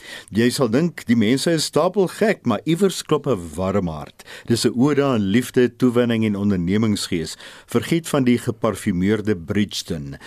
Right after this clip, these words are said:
wat nou al vyfentagtig miljoen keer gekyk is op Netflix. Gee hierdie film Hillbilly Elegy 'n kans. Dis absoluut uitstekend en dit gaan Oscars wen. Op Netflix, agt uit tien.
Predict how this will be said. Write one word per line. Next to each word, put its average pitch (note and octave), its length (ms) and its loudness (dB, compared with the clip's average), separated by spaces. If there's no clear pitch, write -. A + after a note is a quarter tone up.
wat A2+ 140 -2
nou A2+ 140 2
al A2 100 0
vyfentagtig C3 1200 -4
miljoen G#2 640 0
keer G#2 260 0
gekyk - 480 -6
is G2+ 140 -6
op G2 200 -8
Netflix. F2 600 -10
Gee C#3 220 2
hierdie C#3+ 320 2
film D3 340 0
Hillbilly B2 520 2
Elegy G2+ 580 0
'n G#2 140 -6
kans. D#2 420 -6
Dis B2 180 -2
absoluut D3 580 -4
uitstekend - 1300 -2
en A2+ 140 0
dit A2 140 0
gaan A2 160 0
Oscars G#2 440 -4
wen. D2+ 380 -8
Op A2+ 220 -6
Netflix, C#3 720 -2
agt - 240 -4
uit F2+ 160 -2
tien. C2+ 240 -12